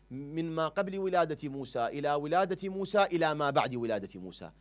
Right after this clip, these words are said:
موسى كان غائبًا، سواء كان في حمله أو بعد حمله، كان غائبًا مع أنه موجود، وهكذا إمام زماننا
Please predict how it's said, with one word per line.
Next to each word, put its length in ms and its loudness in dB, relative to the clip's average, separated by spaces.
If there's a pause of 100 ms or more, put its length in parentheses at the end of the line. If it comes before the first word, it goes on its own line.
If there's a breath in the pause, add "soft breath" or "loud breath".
(240 soft breath)
موسى 280 4
كان 240 0
غائبًا، 480 6
سواء 300 -2
كان 200 0
في 200 -6
حمله 520 2
أو 160 6
بعد 240 4
حمله، 300 -6
كان 260 2
غائبًا 480 10
مع 320 12
أنه 320 10
موجود، 600 4
وهكذا 540 6
إمام 260 0
زماننا 480 -4